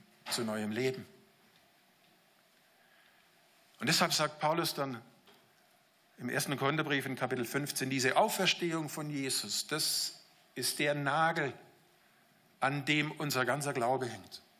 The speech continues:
Das ist dieses große Zeichen. Aber die, dieses Zeichen steht in enger Verbindung zu dem großen Nagel, den Gott eingeschlagen hat damals am,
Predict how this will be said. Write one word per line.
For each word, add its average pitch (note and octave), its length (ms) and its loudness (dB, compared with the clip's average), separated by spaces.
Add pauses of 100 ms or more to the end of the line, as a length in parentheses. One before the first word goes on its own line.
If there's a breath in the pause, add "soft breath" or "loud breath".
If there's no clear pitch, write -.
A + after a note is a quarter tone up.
(1400 loud breath)
Das F3 160 4
ist - 200 2
dieses D3 280 2
große F3 360 4
Zeichen. D#3 520 2 (1700 loud breath)
Aber E3 340 4 (680)
die, G#3 320 0 (120)
dieses G#3 600 2
Zeichen G#3 460 4
steht F#3 260 2
in F3 180 2
enger A3 300 2
Verbindung G3+ 720 0
zu F3 160 2
dem E3 160 4
großen F3 400 4
Nagel, F#3+ 340 4
den E3+ 220 -2
Gott G3 260 0
eingeschlagen E3+ 720 2
hat D3+ 200 2
damals E3 360 -2
am, D3 240 -2